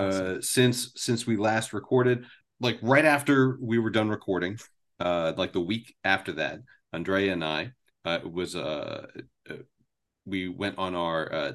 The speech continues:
Speaker 2: tenth wedding anniversary. We went on a
Speaker 1: Wow.
Speaker 2: cruise. We went on a Mediterranean cruise.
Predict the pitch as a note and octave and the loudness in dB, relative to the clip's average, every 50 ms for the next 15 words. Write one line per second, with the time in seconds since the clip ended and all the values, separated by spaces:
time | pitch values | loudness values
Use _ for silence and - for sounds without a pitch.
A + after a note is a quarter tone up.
0 | - - - - C3 C#3 D3 C#3 - - _ _ _ _ _ - F#2+ G2+ G#2+ A2+ | -8 -8 -4 0 0 0 0 -2 -6 -12 _ _ _ _ _ -4 -2 0 0 2
1 | A2+ A2+ - G#2 G2+ G2+ F2+ D#2 F2+ F#2 F#2 - - A2 A#2+ B2 B2+ D3+ D#3+ F3 | 0 0 -2 -2 -4 -6 -4 -4 -4 -4 -4 -4 -4 -4 -4 -2 -2 -4 -4 -6
2 | E3+ E3 E3+ D#3+ - F#2+ - G2 - C#3 C3 A#2+ A2+ G#2 F#2+ F2+ B2+ B2 B2+ C3 | -8 -8 -6 -2 -2 0 0 2 2 4 4 4 2 0 2 4 6 8 10 10
3 | C3 C#3 D3 E3+ G#3 A#3 A#3 - - - _ _ _ _ _ _ _ - G#2 G2+ | 10 10 10 8 6 4 0 -2 -6 -14 _ _ _ _ _ _ _ 0 2 2
4 | G2+ G#2 G2 G2 F#2+ F#2 F#2+ G2 G2 G#2 G2+ G2 - - G#2+ G2+ G2 G2 G2 G2 | 2 2 2 2 2 4 4 4 4 4 4 2 0 0 0 2 2 4 4 4
5 | G2 G2 - - - A#2 A2+ A2+ A2+ B2 B2+ F3 G3 - | 2 2 -2 -2 2 4 4 6 6 4 2 2 0 -4